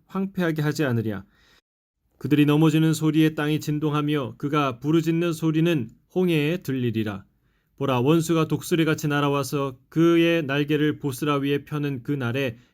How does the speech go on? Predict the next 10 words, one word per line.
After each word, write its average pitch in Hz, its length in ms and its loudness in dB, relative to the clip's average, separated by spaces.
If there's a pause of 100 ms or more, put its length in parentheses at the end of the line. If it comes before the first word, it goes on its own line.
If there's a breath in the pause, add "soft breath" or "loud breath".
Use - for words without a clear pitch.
(140 loud breath)
에돔 156 360 2
용사의 147 440 0
마음이 131 440 -2
진동하는 160 600 0
여인같이 147 540 -2
되리라 131 540 -2
하시니라. 104 560 -8 (920)
다메섹에 170 560 4
대한 160 380 0
말씀이라. 117 580 -6